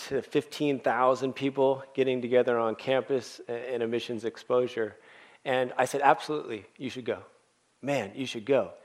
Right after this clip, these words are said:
If you have the opportunity to go, you should go. It's during winter break and have time off." So I called Sam, my buddy, who I led this Bible study with for a couple of years. I said, "Hey, these guys just called me. They asked me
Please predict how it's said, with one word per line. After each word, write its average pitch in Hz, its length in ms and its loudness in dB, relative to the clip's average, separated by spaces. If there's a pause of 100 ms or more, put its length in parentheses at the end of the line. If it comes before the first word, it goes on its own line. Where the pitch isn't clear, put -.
(120)
If - 140 -14
you 147 80 6
have 139 100 8
the 131 100 6
opportunity 147 580 4
to 139 60 -2
go, 143 320 6 (360)
you 135 80 0
should 120 180 -4
go. 107 180 4
It's - 120 -6
during 113 260 0
winter 107 200 0
break 113 440 2
and 95 160 -8 (680)
have - 180 -4
time 113 320 -4
off." 113 240 0
So 139 120 2
I 151 40 6
called 196 300 6
Sam, 135 340 2
my 113 120 2
buddy, 113 260 4
who 104 100 0
I 110 80 4
led 113 320 2
this 104 120 -6
Bible 107 260 2
study 107 220 -2
with 104 180 0
for - 100 -10
a 117 40 -10
couple 117 260 -4
of 110 60 -2
years. 104 280 -2 (380)
I 160 80 2
said, 175 180 2
"Hey, 220 160 4
these 208 200 4
guys 202 280 6
just 180 160 -2
called 214 320 8
me. 214 140 8
They 180 160 6
asked 175 240 8
me 185 240 2